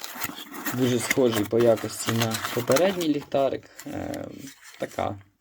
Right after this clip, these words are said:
пластмаса. Видно, що вона не відрізняється своєю такою міцністю. Має п'ять ліхтариків у ліхтарику. Видно, тут по три світлодіоди в цих вуглових, тут по одному світлодіоду. Розписано хорошо, світить на сто вісімдесят метрів, там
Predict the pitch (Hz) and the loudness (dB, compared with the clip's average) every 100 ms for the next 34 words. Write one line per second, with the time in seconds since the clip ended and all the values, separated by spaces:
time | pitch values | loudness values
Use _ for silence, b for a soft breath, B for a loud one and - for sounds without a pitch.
0 | - - B B B B B - - - | -20 -20 B B B B B -20 -16 -4
1 | 131 135 - 156 160 147 139 127 123 - | -2 -2 -2 0 0 -2 -2 -2 -4 -12
2 | - 107 110 104 104 117 110 107 107 110 | -6 2 4 2 -2 -2 0 0 0 -2
3 | 104 110 117 113 107 101 104 98 98 - | -2 -4 -2 -2 -4 -4 -6 -8 -10 -4
4 | 104 101 - - 110 147 175 120 110 - | -2 -4 -4 -2 -2 -2 -4 -8 -8 -10
5 | 110 - _ _ - 120 113 107 120 110 | -12 -14 _ _ 0 4 6 4 0 0
6 | 110 101 113 104 101 110 110 107 - 160 | -4 2 4 4 0 -4 -4 -6 -2 0
7 | 151 147 127 120 - - 110 113 117 113 | 0 -4 -8 -10 -16 -12 -6 -2 -2 -2
8 | 107 110 - 104 - 170 - - 135 123 | -4 -6 -4 -6 -4 -6 -6 -6 -6 -4
9 | 131 135 131 123 117 - 117 123 117 110 | -4 -2 0 -2 -2 -6 -4 0 0 0
10 | 113 113 - 139 - 98 98 98 98 98 | 0 -2 -4 -12 -6 -2 0 0 0 -2
11 | - - 95 104 104 98 113 117 B B | -6 -8 -8 -4 -4 -4 -6 -12 B B
12 | B B B - 123 123 - 139 - 120 | B B B -6 -4 -2 0 0 0 -8
13 | 117 127 135 156 220 214 180 - - 107 | -6 -2 -2 -2 -2 -2 -2 -4 -4 -2
14 | 113 - 120 117 117 117 113 - 117 156 | -4 -2 0 0 0 -4 -6 -8 -4 -4
15 | 190 185 143 139 - 127 123 117 113 | -4 -4 -6 -8 -8 -4 -4 -4 -4